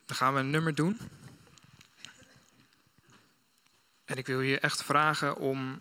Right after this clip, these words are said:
ehm, het, het is in de huidige maatschappij,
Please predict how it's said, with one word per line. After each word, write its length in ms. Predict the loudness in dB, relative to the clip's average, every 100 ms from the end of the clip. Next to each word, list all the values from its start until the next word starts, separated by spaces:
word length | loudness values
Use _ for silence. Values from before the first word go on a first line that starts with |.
| -10
ehm, 760 | -8 -6 -6 -6 -6 -8 -10
het, 200 | -10 -12 -12 -14
het 140 | -10 -6
is 180 | -6 -6
in 120 | -6
de 460 | -6 -6 -10 -16 -20 _ _ _ _ _
huidige 420 | -8 -4 -4 -6 -4
maatschappij, 720 | -4 -4 -6 0 2 2